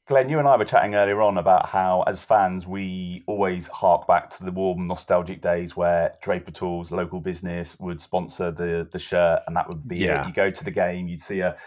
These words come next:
Speaker 1: a billboard for the local hairdressers or an advert for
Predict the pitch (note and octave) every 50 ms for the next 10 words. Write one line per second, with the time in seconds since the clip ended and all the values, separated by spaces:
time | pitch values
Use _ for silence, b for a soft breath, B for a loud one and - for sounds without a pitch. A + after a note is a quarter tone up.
0 | B B B B - E2 F2 G2 G2 E2+ E2+ F2+ F2+ E2+ - - F2 E2+ F2 E2+
1 | D#2+ - _ F2+ F#2 F#2 - E2 - - A#2+ - E2 - E2+ D#2+ - - G2+ F#2
2 | F#2 F#2 E2+ F#2 F2+ F2+ F2 F2 F2 D#2+ - E2+ E2+ F2 F2+ F2 E2+ F2+ F2+ F2+
3 | - - - F#2 F2 F2 E2+ -